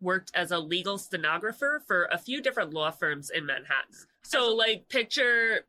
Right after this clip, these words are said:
the people that could type a brrr, like, a million miles a minute. That's legal stenographers or any kind of stenographers. Unlike a lot of other mafiosi that we see on this channel,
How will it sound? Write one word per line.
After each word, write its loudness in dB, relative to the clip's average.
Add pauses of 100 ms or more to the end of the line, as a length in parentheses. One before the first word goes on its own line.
the 2
people 0
that 2
could -2
type 0
a 0
brrr, -2
like, 2
a 2
million 0
miles 2
a -4
minute. 0 (300)
That's 0
legal 0
stenographers 0
or 2
any 0
kind -6
of -10
stenographers. -4 (180)
Unlike 2
a 4
lot 4
of 6
other 2
mafiosi 0
that 2
we -4
see -4
on 2
this -2
channel, -2